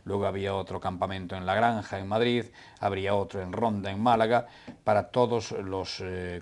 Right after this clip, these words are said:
cupos, digamos, universitarios de España, ¿no? Para no perder el curso, lo que hacíamos era ir en el verano. Marchábamos siempre a primeros de junio y veníamos, nunca olvidaré, el veintiocho de agosto,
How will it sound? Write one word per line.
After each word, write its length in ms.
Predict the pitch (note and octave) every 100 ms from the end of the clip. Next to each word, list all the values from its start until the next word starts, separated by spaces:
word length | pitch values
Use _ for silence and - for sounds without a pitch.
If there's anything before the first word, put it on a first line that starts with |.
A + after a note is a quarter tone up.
| -
cupos, 340 | A#2+ G#2 G2+
digamos, 600 | F#2+ G#2+ G#2 G#2+ G2 - -
universitarios 1200 | C3 A2+ G2+ F2 F#2+ G#2+ G#2 A2 A#2 A#2+ G#2 G2 F2+ F2
de 140 | E2+ F2
España, 500 | E2+ - E2+ - E2+
¿no? 140 | A#2 - - -
Para 160 | G2+ G#2
no 160 | B2+
perder 300 | - A2 A2
el 140 | A#2 A#2
curso, 480 | C#3 A#2+ G#2 - - - -
lo 100 | F2+
que 60 | F2+
hacíamos 460 | F2+ G#2+ G2 F#2
era 160 | G#2 G#2
ir 220 | B2+ - -
en 180 | F#2
el 120 | F2+ F2
verano. 380 | D#2+ D2+ D#2 - _ _ _ - -
Marchábamos 540 | E2+ - G2+ F#2 F2+
siempre 380 | - G2 F2+ F2+
a 40 |
primeros 340 | E2+ F#2+ G2+ G2
de 80 | A2
junio 420 | C#3+ C3+ C3+ D3+ - - -
y 100 | G#2
veníamos, 680 | F#2+ G2+ A2 A2+ A#2+ A2+ -
nunca 280 | G#2 B2 A2+
olvidaré, 380 | G2+ F#2+ F#2 G2+
el 100 | G#2
veintiocho 840 | F#2+ F#2 F2 G#2 B2+ B2 - G#2
de 100 | F2+
agosto, 520 | F2+ A2 G#2+ - A#2